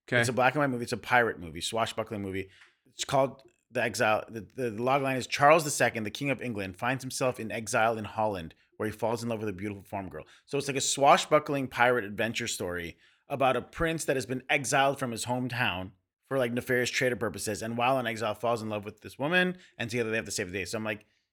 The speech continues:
Speaker 2: it's almost like beat for beat. I mean, this is a very classic structure too. Like, Lion King is essentially this too, right? Your
Speaker 1: Mm.
Speaker 2: uncle betrays you,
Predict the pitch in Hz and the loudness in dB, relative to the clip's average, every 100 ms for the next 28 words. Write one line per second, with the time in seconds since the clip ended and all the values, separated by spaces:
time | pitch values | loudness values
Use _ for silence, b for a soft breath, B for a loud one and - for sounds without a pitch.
0 | - - 156 143 120 113 131 120 92 117 | -12 -4 -2 -2 -2 -4 -4 -6 -4 -6
1 | - 196 214 214 190 156 - 123 120 123 | -4 -2 0 0 0 0 2 2 2 0
2 | - 110 - - 123 117 120 147 151 127 | -4 -4 -4 -4 -4 -2 2 4 4 2
3 | 117 98 95 - 92 92 90 73 - 127 | -2 -4 -4 -6 -6 -4 -6 -6 -6 -4
4 | 82 87 110 - _ _ 220 131 117 156 | -2 -2 -2 -4 _ _ 0 2 2 4
5 | 156 147 139 135 135 123 139 135 | 4 4 2 4 2 2 2 2